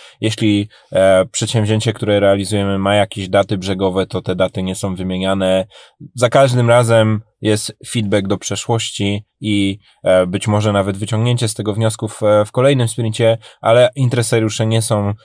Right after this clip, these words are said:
aktywnie zaangażowani w to, żeby zarówno spojrzeć rzut okiem na przyrost, ale również rzut okiem na przykład na backlog produktu, czy, czy inne tematy, które są związane z tym, jak powinien produkt rozwijać się w przyszłości.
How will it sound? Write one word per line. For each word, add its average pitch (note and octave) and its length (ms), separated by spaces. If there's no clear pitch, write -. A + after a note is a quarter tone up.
aktywnie B2+ 440
zaangażowani G#2 720
w - 60
to, G#2 160
żeby F#2+ 480
zarówno G#2+ 400
spojrzeć G2 600
rzut A2+ 200
okiem F#2+ 520
na G2 160
przyrost, A2 520
ale A#2 220
również G2 420
rzut G2+ 220
okiem F#2+ 380
na F#2 120
przykład F#2+ 300
na F#2+ 120
backlog F#2 340
produktu, F#2 580
czy, F2+ 440
czy F#2 400
inne A#2+ 680
tematy, A2 460
które G#2 220
są G2+ 200
związane G2 400
z - 80
tym, G2+ 220
jak A#2 280
powinien G#2+ 480
produkt G2 420
rozwijać F#2 380
się E2+ 380
w - 40
przyszłości. - 600